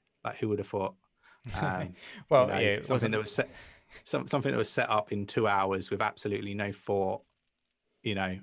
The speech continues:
Speaker 1: and look where that is. So I, I, I don't think we can say anything's impossible,
Speaker 2: No.
Speaker 1: regardless of whether it's Cardano or
Speaker 2: Do you,
Speaker 1: anything else,
Speaker 2: do
Speaker 1: to
Speaker 2: you,
Speaker 1: be
Speaker 2: do you guys remember? Show of hands, guys.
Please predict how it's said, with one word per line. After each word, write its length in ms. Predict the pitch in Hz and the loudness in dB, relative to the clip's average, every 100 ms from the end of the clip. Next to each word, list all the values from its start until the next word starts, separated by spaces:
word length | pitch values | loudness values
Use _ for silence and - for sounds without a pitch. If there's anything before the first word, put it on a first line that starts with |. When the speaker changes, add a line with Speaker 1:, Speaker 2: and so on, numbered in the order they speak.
| - | -8
Speaker 1:
and 80 | 104 | -6
look 100 | 101 | -4
where 140 | 101 | -2
that 220 | 98 101 | 0 0
is. 260 | 98 92 - | -2 -6 -10
So 160 | - 101 | -4 0
I, 240 | 101 101 - | 0 0 -2
I, 300 | 123 127 135 | -2 0 -2
I 20 | |
don't 160 | 127 131 | -4 -6
think 120 | 117 | -8
we 80 | 104 | -8
can 120 | 104 | -8
say 160 | - 98 | -6 -4
anything's 420 | 98 95 95 - | -6 -8 -12 -12
impossible, 480 | 98 101 - 101 95 | -10 -10 -10 -10 -8
Speaker 2:
No. 80 | |
Speaker 1:
regardless 540 | 104 104 107 101 101 98 | -6 0 0 2 -2 -4
of 60 | |
whether 180 | 98 95 | -6 -6
it's 100 | 98 | -8
Cardano 540 | - 95 92 95 98 98 | -2 -2 0 -2 -2 -6
or 80 | 101 | -6
Speaker 2:
Do 160 | - | -4
you, 60 | 131 | -2
Speaker 1:
anything 80 | 107 | -2
else, 220 | 101 - | -4 -2
Speaker 2:
do 100 | 131 | 0
Speaker 1:
to 60 | |
Speaker 2:
you, 60 | 143 | 0
Speaker 1:
be 60 | 98 | 0
Speaker 2:
do 120 | 143 | 0
you 60 | 139 | 4
guys 340 | 143 139 - | 6 6 2
remember? 500 | 117 127 120 98 90 - - | 0 0 2 2 0 -6 -8
Show 240 | - 165 147 | 0 2 2
of 60 | |
hands, 360 | - 131 139 - | 2 0 0 2
guys. 340 | 107 92 - | 6 6 4